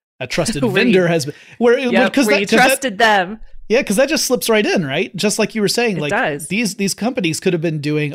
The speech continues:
Speaker 1: all the right things. It's not like they did something wrong. They did the right thing. And you might wonder, "Well, how did the hackers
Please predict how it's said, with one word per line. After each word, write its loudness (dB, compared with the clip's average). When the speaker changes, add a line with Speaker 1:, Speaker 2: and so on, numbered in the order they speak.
Speaker 1:
all -4
the -4
right -8
things. -2
It's -4
not 0
like 0
they 2
did -2
something -4
wrong. 0
They -4
did -6
the -8
right -4
thing. -10
And 2
you 2
might -2
wonder, 2
"Well, 2
how 0
did -2
the -2
hackers -4